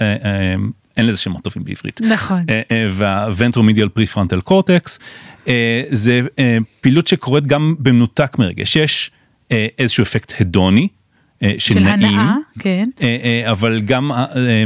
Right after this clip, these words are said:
Speaker 1: אה, אפקט של prediction error,
Speaker 2: Hmm.
Speaker 1: אה, או, אה, ההפך מ-prediction error, prediction confirmation.
Speaker 2: כן, זאת אומרת
Speaker 1: אה,
Speaker 2: שאנחנו מאששים את הציפיות שלנו, את התחזיות שלנו.
Speaker 1: בדיוק.
Speaker 2: אבל אז הייתי מצפה שזה יקרה גם לבננה.
Speaker 1: אבל,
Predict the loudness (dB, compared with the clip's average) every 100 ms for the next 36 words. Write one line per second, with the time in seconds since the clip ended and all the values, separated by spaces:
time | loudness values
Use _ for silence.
0 | 2 0 -2 -2 -6 -4 -2 -2 -2 -4
1 | _ -2 0 0 2 2 2 0 -4 -8
2 | _ -6 -4 -4 -4 -4 -2 0 2 2
3 | 0 0 -2 0 0 0 0 0 -2 -2
4 | -4 -2 -2 -2 -2 -4 -2 -2 2 2
5 | 2 -2 -4 -6 -6 -8 -12 -16 -10 -6
6 | -4 -2 0 2 0 -2 0 2 2 2
7 | 2 2 2 0 0 0 0 0 -4 -2
8 | 2 2 0 -4 -2 -2 -2 -2 0 0
9 | 2 0 -2 -8 -8 -10 -10 -4 0 -2
10 | -4 -6 -2 0 2 2 2 0 0 0
11 | 0 0 0 2 2 2 2 2 2 0
12 | -2 -6 _ _ _ _ _ -20 -20 _
13 | _ _ -2 -2